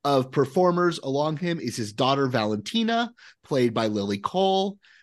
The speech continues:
uh, his assistants, and his assistants, Anton, played by Andrew Garfield, and what is Vern Troyer's name? Percy, played by Vern Troyer.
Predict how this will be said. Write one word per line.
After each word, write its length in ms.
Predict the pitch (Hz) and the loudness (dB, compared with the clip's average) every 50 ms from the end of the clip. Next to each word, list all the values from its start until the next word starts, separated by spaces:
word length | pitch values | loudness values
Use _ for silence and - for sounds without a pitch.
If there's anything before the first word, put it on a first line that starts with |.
| _ _ - | _ _ -2
uh, 360 | 127 127 123 123 120 120 113 | 0 2 2 4 4 2 2
his 280 | 110 107 117 131 117 120 | 0 0 -2 -2 -2 -4
assistants, 640 | 123 - - - 147 131 - - 151 139 127 127 - | -6 -6 -2 0 0 -2 -2 -2 -2 -2 -2 -2 -4
and 160 | 147 139 127 | -4 -2 -2
his 140 | 139 135 135 | -2 -4 -6
assistants, 420 | 131 - 139 120 131 120 123 - - | -8 -10 -8 -8 -6 -6 -6 -4 -2
Anton, 500 | 170 180 190 190 185 180 185 190 185 165 | 0 0 0 0 2 2 2 2 2 0
played 220 | - - 151 135 117 | 0 0 0 0 0
by 100 | 127 113 | -2 -2
Andrew 300 | 135 131 127 120 127 120 | -2 -2 -2 -2 -2 -2
Garfield, 640 | - 131 127 127 127 - 139 135 131 127 127 123 - _ - - - _ _ _ _ _ - | 0 0 0 -2 -2 -2 -2 0 0 0 -2 -4 -8 _ -20 -20 -20 _ _ _ _ _ -4
and 600 | 135 139 139 139 143 143 143 143 143 143 139 131 | -2 0 0 0 0 0 0 0 0 -2 -2 -4
what 220 | - 117 127 131 | -4 -4 -4 -4
is 120 | 139 131 120 | -4 -4 -6
Vern 220 | 117 117 113 110 | -4 -4 -4 -4
Troyer's 400 | - - 110 101 101 98 98 101 | -4 -4 -4 -2 -2 -2 -4 -6
name? 260 | 95 65 53 60 - _ _ _ _ _ _ _ _ _ _ _ _ _ _ _ _ _ _ _ | -8 -10 -12 -14 -18 _ _ _ _ _ _ _ _ _ _ _ _ _ _ _ _ _ _ _
Percy, 380 | - 220 202 202 - - 120 104 | 6 6 6 6 4 2 2 2
played 280 | - - 156 151 143 131 | 2 2 2 4 4 4
by 140 | 143 143 | 2 0
Vern 260 | 127 123 127 120 117 110 | 0 0 -2 -2 -2 -4
Troyer. 320 | - - 110 90 - - | -6 -8 -8 -10 -10 -12